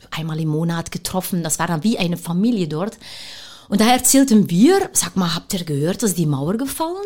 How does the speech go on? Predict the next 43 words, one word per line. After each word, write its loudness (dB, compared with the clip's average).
ist? -4
Und -2
wir -2
wollen -2
ja 0
eigentlich 0
mal -4
gucken, 0
weil 2
wir -2
wollen 0
ja 0
nicht, -2
nicht -6
für -2
immer, 4
äh, 0
hier 2
in 0
Nigeria 0
bleiben. 4
Und -6
wir -4
wollen -6
ja -8
auch -10
nicht -2
zurück -2
unbedingt 0
nach -8
Belgien. 0
Das -6
ist -10
also -6
eng 4
und -2
zu -2
wenig -4
Natur, -6
zu -6
voll -4
gebaut. -2
Und -4